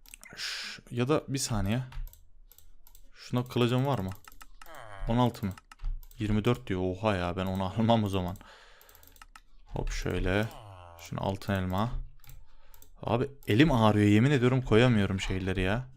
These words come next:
Şöyle şu o-, yana gideceğim. Ortaya yolu vardı ya bunun. Ok falan mı kasılsam ki ya? Biraz kasılayım çünkü yer çabuk bitmez bu da. Hop tamam süper. Şu-, şuradan biraz daha şey alayım.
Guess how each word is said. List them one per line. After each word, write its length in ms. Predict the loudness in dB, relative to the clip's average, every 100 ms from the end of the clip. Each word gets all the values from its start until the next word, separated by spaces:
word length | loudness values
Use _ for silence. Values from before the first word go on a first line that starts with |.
| -20 -16 -14 -14 -16 -8 -6 -6 -10 -14 -6
Şöyle 260 | 0 0 0
şu 160 | -4
o-, 220 | -6 -4
yana 240 | 2 6 6
gideceğim. 360 | 6 2 2 0 -2 -2
Ortaya 340 | -2 4 6
yolu 200 | 6 6
vardı 180 | 6 6
ya 80 | 4
bunun. 160 | 0 -6 -14 -16 -12 -8 -6 -8 -14 -20 4
Ok 260 | 4 4 6
falan 280 | 8 10 8
mı 80 |
kasılsam 520 | 4 0 0 0 0 0
ki 120 | 2
ya? 160 | 2 0 -10 -16 _ _ 2
Biraz 200 | 2 4
kasılayım 380 | 2 4 0 0
çünkü 360 | -2 -2 -4 -4
yer 260 | 0 0
çabuk 340 | 0 0 0 -4
bitmez 380 | -6 -2 0
bu 80 | 0
da. 180 | 0 -2 -4 -12 -12 -12 -20 -20 -20
Hop 380 | 2 2 2 -4
tamam 320 | -4 -2 -2
süper. 640 | -2 -6 -4 -4 -4 -8 -8 -12 -12 -20 _ _ _ _ -20 -20 -20 -18 -16
Şu-, 140 | -16
şuradan 280 | -14 -6 -4
biraz 180 | -4 -4
daha 100 | -6
şey 200 | -6 -4
alayım. 340 | -2 -2 -2